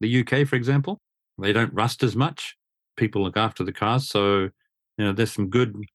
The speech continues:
quality cars in Australia, in Perth, that, uh, I think we could bring over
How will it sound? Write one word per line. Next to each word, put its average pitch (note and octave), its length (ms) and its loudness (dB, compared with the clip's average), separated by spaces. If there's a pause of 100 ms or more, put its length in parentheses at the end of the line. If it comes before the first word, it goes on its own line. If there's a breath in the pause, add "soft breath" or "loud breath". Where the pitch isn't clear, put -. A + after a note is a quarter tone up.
(140)
quality G#2 680 0 (280)
cars F#2 480 -2 (180)
in G#2 80 -2
Australia, F2+ 400 -2
in G2+ 140 0
Perth, F#2 400 -2
that, F#2 200 -4 (140)
uh, F#2+ 300 -2 (420)
I G2 80 -4
think A2 220 -2
we G#2+ 140 2
could F#2+ 320 -4
bring A2 180 2
over A2+ 320 2